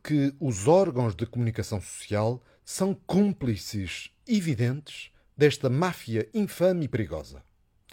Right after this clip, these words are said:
Desde logo a R T P. Este canal, sustentado com rendimentos subtraídos aos contribuintes portugueses, tem o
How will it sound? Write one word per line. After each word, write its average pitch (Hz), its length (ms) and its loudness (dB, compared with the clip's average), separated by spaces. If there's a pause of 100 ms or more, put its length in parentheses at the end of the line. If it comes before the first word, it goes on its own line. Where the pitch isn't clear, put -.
(360)
Desde 180 280 4
logo 196 440 2 (100)
a 160 60 6
R 160 340 4
T - 140 -6
P. - 240 -10 (880)
Este 123 220 -4
canal, 113 500 0 (500)
sustentado 180 920 0
com 123 240 2
rendimentos 147 640 0
subtraídos 131 920 -4
aos 104 280 -2
contribuintes 117 600 -2
portugueses, 92 720 -8 (800)
tem 180 360 2 (100)
o 185 160 -2